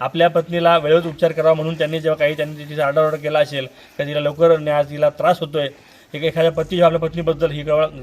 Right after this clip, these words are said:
गवाया करत होता, तेव्हा त्या तिथल्या डॉक्टरांनी पोलिसांना पाचारण केलं आणि दोन पोलिसांनी येऊन याला मारहाण केली, तिच्या न-, तिच्या न-, नवऱ्याला, मिस्टरांना. ही कुठली पद्धत आहे?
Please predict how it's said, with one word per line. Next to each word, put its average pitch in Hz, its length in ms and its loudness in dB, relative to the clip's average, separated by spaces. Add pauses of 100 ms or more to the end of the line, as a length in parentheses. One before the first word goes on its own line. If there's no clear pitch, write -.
(240)
गवाया 156 240 4
करत 160 200 -4
होता, 139 260 0 (440)
तेव्हा 175 160 8
त्या 190 240 4
तिथल्या 185 260 4
डॉक्टरांनी 185 380 4
पोलिसांना 196 360 2
पाचारण 190 360 4
केलं 165 260 0 (400)
आणि 147 100 -8
दोन 180 180 2
पोलिसांनी 185 340 0
येऊन 185 120 0
याला 180 160 4
मारहाण 165 260 0
केली, 123 200 -12 (500)
तिच्या 147 160 -4
न-, 147 60 -2
तिच्या 147 380 -4
न-, 143 80 -4 (180)
नवऱ्याला, 139 300 -2
मिस्टरांना. 123 460 -6 (420)
ही 190 60 -6
कुठली 233 220 0
पद्धत 196 320 4
आहे? 110 100 -6